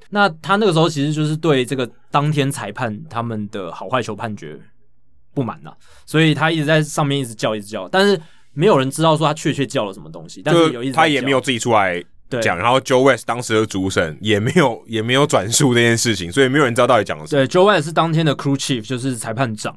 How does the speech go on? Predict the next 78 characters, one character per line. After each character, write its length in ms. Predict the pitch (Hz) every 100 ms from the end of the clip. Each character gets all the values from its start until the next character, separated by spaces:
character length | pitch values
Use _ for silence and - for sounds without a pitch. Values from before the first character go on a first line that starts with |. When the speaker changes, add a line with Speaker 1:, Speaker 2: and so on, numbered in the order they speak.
| -
Speaker 1:
然 120 | 113
后 120 | 139 143
后 220 | 190 127
来， 240 | 104 104 107 - -
哦， 200 | 107 101 - - -
比 140 | 120
赛 300 | 220 175 131 - - -
因 200 | 170 170
故 180 | 165 151
中 180 | 143 139
断 160 | 143
一 20 | 123
段 160 | 127
期 160 | 110 104
间， 200 | 104 101
然 100 | 104
后 100 | 139
大 120 | 147
家 60 | 135
还 60 |
不 60 | 123
知 60 |
道 100 | 127
发 100 | 123
生 100 | 117
什 60 | 113
么 80 | 87
事， 160 | 107 -
后 140 | 160
来 80 | 127
发 120 | 131
现 160 | 156 143
是 100 | 156
Joe 220 | 143 143
West 260 | 147 -
把 180 | 117 104 - - -
上 220 | - 151
面 220 | 139 143 117
叫 200 | 147 123
嚣 160 | 139
的 60 | 127
Mike 220 | 123 120
Rizzo 280 | 127 120 110
驱 180 | - 117
逐 80 |
出 160 | 98 104
场。 180 | 98 - - - -
但 120 | 269
我 100 | -
觉 100 | 120
得 80 | 123
最 220 | - 202
好 140 | 127 95
笑 200 | 127 104
的 60 |
是， 260 | - 107 110 151 123 160
Mike，Mike 320 | 160 165 165 156
Rizzo 140 | 127
后 160 | 160 127
来 200 | 107 107
接 180 | - 131
受 120 | 139
访 180 | 107 98
谈 140 | 101
的 60 | 101
时 80 |
候 140 | 104 104
说， 280 | 104 98 - - - -
哦， 200 | 117 107 90
他 340 | 127 127 131 - - -
并 140 | 151
没 140 | 117 110
有 140 | 107
离 120 | 95
开 140 | 92 110
球 140 | 98
场， 160 | 95
他 100 | 95